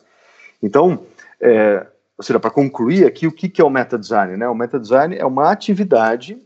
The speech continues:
da criação das condições por meio das quais algo possa acontecer.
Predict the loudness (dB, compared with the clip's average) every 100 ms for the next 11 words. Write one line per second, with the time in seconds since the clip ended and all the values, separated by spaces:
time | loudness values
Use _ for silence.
0 | _ _ _ _ -6 -4 -4 0 4 2
1 | 2 0 0 2 0 -2 0 0 2 -2
2 | -4 0 0 0 -6 -12 -18 _ _ _
3 | _ _ _ _ _ 0 2 2 2 0
4 | 2 2 2 0 0 0 -6 -14 -16 -4
5 | 0 0 -4 -4 -4 -6 -12 -14 -14 -12
6 | -8 -8